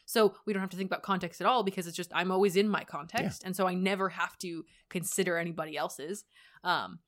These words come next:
Speaker 1: and life is just generally, like, you know, for us right now, pretty chill, and I'm just here living in Fresno, you know? And so there's no reason to, to consider, what if I was somewhere else doing something different and I need,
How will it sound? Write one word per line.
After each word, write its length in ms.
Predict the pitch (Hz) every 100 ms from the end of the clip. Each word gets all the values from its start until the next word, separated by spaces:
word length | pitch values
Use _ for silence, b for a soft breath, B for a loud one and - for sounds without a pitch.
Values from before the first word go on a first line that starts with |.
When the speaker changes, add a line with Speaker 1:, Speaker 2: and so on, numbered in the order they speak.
| _ _ _ -
Speaker 1:
and 300 | 190 190 170
life 300 | 160 180 185
is 100 | 175
just 240 | - 180 -
generally, 560 | 180 180 180 175 170
like, 240 | 151 165 - _ _ _ _ -
you 160 | 180
know, 200 | 160 170 - _ _ _
for 160 | - 165
us 220 | 160 -
right 140 | 175 165
now, 180 | 170
pretty 220 | 185 180 180
chill, 440 | - 247 170 - _
and 360 | - 170 165 160 -
I'm 300 | - 165 170 -
just 220 | 196 -
here 160 | 214 214
living 360 | 220 220 208 208
in 140 | 208
Fresno, 480 | 208 220 208 180 196
you 140 | 185 190
know? 260 | 170 190 - _ _
And 100 | 180
so 80 | 180
there's 220 | 339 170
no 180 | 196 180 180 180 175
reason 460 | 196 190 180 170
to, 180 | - 170
to 200 | 151 -
consider, 440 | - 170 175 165 156
what 160 | 156
if 120 | 165 -
I 100 | 143
was 120 | 165
somewhere 300 | 175 165 185
else 240 | 233 -
doing 220 | - 135 165
something 320 | 170 - 170
different 340 | - - 165
and 80 | 160
I 40 |
need, 180 | 156 175